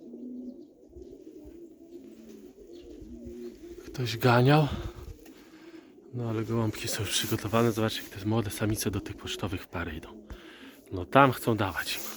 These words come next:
O, czeka na następną okazję. Idziemy, wypędzamy to towarzystwo. Czekajcie, gdzieś tu mój kij jest. Tu.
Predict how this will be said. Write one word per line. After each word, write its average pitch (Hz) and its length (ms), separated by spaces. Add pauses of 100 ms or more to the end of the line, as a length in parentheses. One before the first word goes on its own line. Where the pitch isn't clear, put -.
(3750)
O, 113 300 (580)
czeka 107 300
na 98 140
następną 95 500
okazję. 87 380 (2500)
Idziemy, 101 280
wypędzamy - 600
to - 160
towarzystwo. - 500
Czekajcie, - 440
gdzieś 95 180
tu - 120
mój 101 100
kij - 280
jest. - 220
Tu. - 60